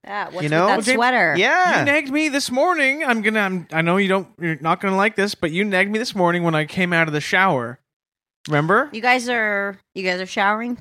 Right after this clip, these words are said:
Speaker 1: in the same
Speaker 3: James is staying with me while he's
Speaker 2: I'm
Speaker 3: experiencing
Speaker 2: crashing at
Speaker 3: some,
Speaker 2: his
Speaker 3: some very,
Speaker 2: place.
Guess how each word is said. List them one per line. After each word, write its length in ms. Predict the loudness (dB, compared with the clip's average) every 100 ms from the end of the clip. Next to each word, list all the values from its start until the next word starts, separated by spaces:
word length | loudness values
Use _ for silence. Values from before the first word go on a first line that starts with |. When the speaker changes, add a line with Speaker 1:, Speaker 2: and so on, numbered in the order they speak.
| -8
Speaker 1:
in 100 | -8
the 80 | -8
same 400 | -10 -10 -10 -2
Speaker 3:
James 260 | 2 2
is 80 | 0
staying 240 | 0 2 2
with 160 | 0
me 100 | 0
while 200 | 2 4
he's 120 | 4
Speaker 2:
I'm 40 | 0
Speaker 3:
experiencing 480 | 0 2 4 4 2
Speaker 2:
crashing 200 | 2 2
at 40 | 0
Speaker 3:
some, 80 | -6
Speaker 2:
his 80 | -14 _
Speaker 3:
some 300 | -6 -4 -4
very, 600 | -4 2 4 6 6 6 4
Speaker 2:
place. 400 | -2 -12 -18